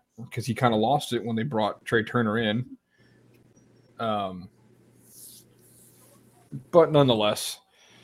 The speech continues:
uh, the Padres are gonna be good. They're gonna be, I think they're gonna be really good. They have an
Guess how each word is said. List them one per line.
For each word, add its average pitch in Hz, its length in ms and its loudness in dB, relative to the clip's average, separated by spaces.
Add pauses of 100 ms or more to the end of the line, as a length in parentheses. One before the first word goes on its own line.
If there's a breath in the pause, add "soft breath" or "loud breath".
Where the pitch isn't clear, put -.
(400 soft breath)
uh, 120 260 2
the 127 80 0
Padres 160 420 8
are 156 40 4
gonna 151 140 6
be 139 120 6
good. 123 260 10 (160)
They're 113 100 4
gonna 123 180 6
be, 113 240 0
I 107 120 0
think 123 180 -2
they're 110 80 2
gonna 110 140 0
be 104 100 -2
really 107 260 -2
good. 107 280 -2
They 110 140 0
have 107 140 0
an 98 160 -10